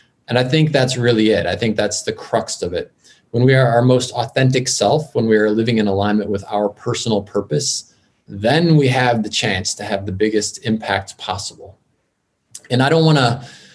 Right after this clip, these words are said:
I wanna set context around that, because impact could be you choose to be an amazing parent. And maybe before that, you were just doing nothing but working and it was stressing you out and you were trying to balance all realities. So it's not that it's always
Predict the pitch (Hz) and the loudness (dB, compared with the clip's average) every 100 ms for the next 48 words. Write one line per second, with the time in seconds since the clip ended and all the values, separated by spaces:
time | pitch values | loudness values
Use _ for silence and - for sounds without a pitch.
0 | _ _ - 127 151 131 143 - - 131 | _ _ -2 2 2 2 0 -2 -2 2
1 | 131 127 107 - 101 101 98 95 107 110 | 4 2 -2 -2 -2 0 0 0 0 0
2 | 110 139 147 127 123 120 - 127 113 113 | 0 0 0 2 -2 -2 -2 0 2 2
3 | 110 110 113 - 131 127 127 117 113 104 | 2 0 -2 0 0 0 0 2 4 4
4 | 104 113 113 110 104 - 117 92 85 - | 4 2 0 0 0 -2 0 0 -4 -12
5 | - - 98 104 110 113 101 110 - 131 | -14 -6 -2 2 2 2 0 -2 2 4
6 | 123 110 104 107 104 104 101 104 127 110 | 6 4 2 0 2 0 -2 -6 0 2
7 | 104 107 110 120 107 107 107 117 123 113 | 4 4 2 2 0 2 2 0 0 2
8 | 107 101 101 - - 117 - 120 110 110 | 2 0 -2 -4 -2 -2 0 2 4 4
9 | 110 107 104 101 113 110 104 104 104 107 | 4 2 2 0 0 2 2 0 0 -2
10 | - 117 113 107 107 104 104 98 90 87 | -2 0 2 2 2 2 0 -2 -6 -12
11 | - _ - - _ - 131 139 151 170 | -16 _ -20 -20 _ -2 0 2 2 4
12 | 165 127 131 127 117 110 | 2 2 4 2 2 0